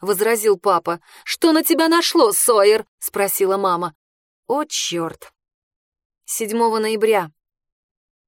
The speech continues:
Взгляд Коула прожигал меня насквозь,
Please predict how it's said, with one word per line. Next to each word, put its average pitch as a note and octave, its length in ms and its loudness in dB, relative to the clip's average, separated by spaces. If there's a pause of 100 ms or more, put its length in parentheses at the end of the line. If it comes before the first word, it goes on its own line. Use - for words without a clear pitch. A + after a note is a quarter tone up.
(120)
Взгляд G#3+ 500 0
Коула A#3+ 400 4
прожигал G3+ 500 -2
меня A3+ 240 -4
насквозь, B3 560 -2